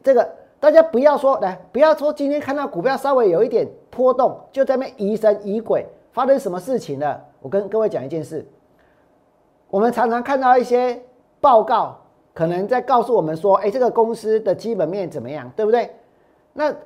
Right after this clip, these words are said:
其实这些报告，他们的有效的期限，通常哦，哎，写一篇报告没那么简单，去看一篇，一间公司研究出来之后，这些报告对于他们整个产业的现况的描述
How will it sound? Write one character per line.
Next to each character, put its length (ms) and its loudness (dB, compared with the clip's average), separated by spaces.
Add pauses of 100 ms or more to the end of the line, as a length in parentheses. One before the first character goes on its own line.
(100)
其 240 -2
实 160 -2
这 140 0
些 180 0
报 380 2
告， 340 -2 (320)
他 200 -4
们 240 -2
的 180 2 (300)
有 280 4
效 300 -2
的 140 -2
期 340 -8
限， 260 -4 (1000)
通 240 0
常 200 -4
哦， 260 -2 (100)
哎， 100 -12 (240)
写 300 -2
一 40 2
篇 220 0
报 140 2
告 100 2
没 140 0
那 60 -4
么 100 -2
简 200 -8
单， 300 -10
去 100 -14
看 220 -4
一 60 -2
篇， 280 -4
一 80 -8
间 200 2
公 160 -2
司 160 -6
研 180 -4
究 160 0
出 140 -4
来 120 2
之 220 -4
后， 140 0 (480)
这 100 -10
些 100 0
报 280 -2
告 180 -2
对 260 -2
于 60 -6
他 140 -8
们 160 -6
整 120 -6
个 120 -6
产 420 -12
业 220 -2
的 120 -2
现 360 -6
况 240 -6
的 80 -6
描 340 -8
述 340 -6